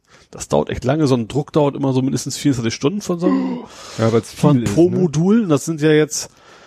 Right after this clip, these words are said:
Speaker 1: also das wären jetzt jeweils eins, zwei, drei, vier, also mindestens fünf, sechs Dinger werde ich da quasi drucken müssen.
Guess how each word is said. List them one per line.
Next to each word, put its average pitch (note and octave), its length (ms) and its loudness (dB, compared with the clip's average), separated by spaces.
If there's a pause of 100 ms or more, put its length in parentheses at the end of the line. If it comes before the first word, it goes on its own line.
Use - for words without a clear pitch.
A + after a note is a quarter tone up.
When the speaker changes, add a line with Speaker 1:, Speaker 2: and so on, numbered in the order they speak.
(140)
Speaker 1:
also C3 340 -2 (320)
das A2+ 220 -4
wären B2 240 2
jetzt - 400 -4
jeweils C#3+ 460 -2
eins, D3 320 -8
zwei, D3 420 -4
drei, C#3+ 380 -2
vier, D#3 300 -2
also C#3 120 0
mindestens D#3 540 -2
fünf, - 380 -2
sechs - 280 -2
Dinger D3 280 4
werde C3+ 120 4
ich A#2+ 60 0
da B2 80 -2
quasi A#2+ 280 -2
drucken A#2+ 260 -4
müssen. A2 260 -4